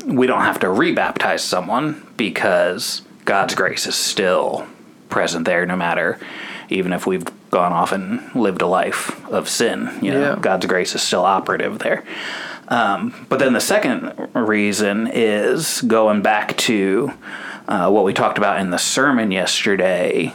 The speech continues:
Speaker 1: where we talked about how every instance we have in Acts is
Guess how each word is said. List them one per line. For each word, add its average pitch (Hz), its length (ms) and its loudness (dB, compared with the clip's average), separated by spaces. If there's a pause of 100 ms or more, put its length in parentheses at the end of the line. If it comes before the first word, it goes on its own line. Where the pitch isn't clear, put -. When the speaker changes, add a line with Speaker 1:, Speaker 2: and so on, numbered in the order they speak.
Speaker 1:
where 101 400 4
we 98 120 4
talked 110 260 2
about 98 300 2
how - 640 2 (880)
every 113 340 2
instance 110 440 0
we 101 100 2
have 92 360 2
in 90 320 0
Acts - 760 -2 (400)
is 101 720 0